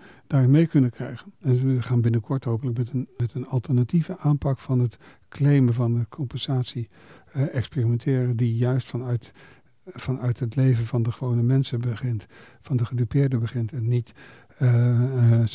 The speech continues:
vanuit de regelingen redeneert. Dus dat is het ene. Nou, als je daarachter kijkt, hè, dan, nou, dan is, komen we weer terug op dat wantrouwen,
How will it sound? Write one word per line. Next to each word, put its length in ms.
vanuit 360
de 80
regelingen 580
redeneert. 540
Dus 140
dat 180
is 120
het 120
ene. 420
Nou, 240
als 140
je 60
daarachter 480
kijkt, 380
hè, 180
dan, 460
nou, 240
dan 200
is, 240
komen 280
we 60
weer 120
terug 220
op 80
dat 160
wantrouwen, 640